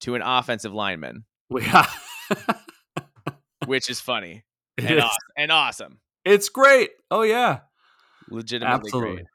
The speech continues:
Speaker 1: But yeah, I mean, yeah, looking at my notes, I mean, I agree with you. You know, Altmaier made plays with his legs, but having Fagan has made that, that offense a lot more balanced. But Braylon Allen just looked great.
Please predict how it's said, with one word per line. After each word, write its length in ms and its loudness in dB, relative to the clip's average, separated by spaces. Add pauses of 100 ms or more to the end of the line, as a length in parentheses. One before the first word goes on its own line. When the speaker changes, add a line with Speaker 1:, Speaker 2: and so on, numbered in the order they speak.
(400)
Speaker 1:
But 120 -4
yeah, 400 2
I 120 -4
mean, 480 -6 (240)
yeah, 240 -6
looking 240 -4
at 60 -4
my 100 0
notes, 300 0
I 60 -4
mean, 120 -2
I 100 2
agree 340 -2
with 200 -4
you. 520 -4 (220)
You 120 -8
know, 120 -4
Altmaier 500 0
made 160 -2
plays 200 -2
with 80 -10
his 160 -8
legs, 380 -2
but 120 -8
having 340 -2
Fagan 460 0
has 160 -6
made 180 -4
that, 180 -4 (260)
that 140 -4
offense 320 -2
a 40 -8
lot 200 0
more 160 -6
balanced. 680 -4
But 180 -6
Braylon 320 0
Allen 300 0
just 200 -8
looked 200 -8
great. 440 -2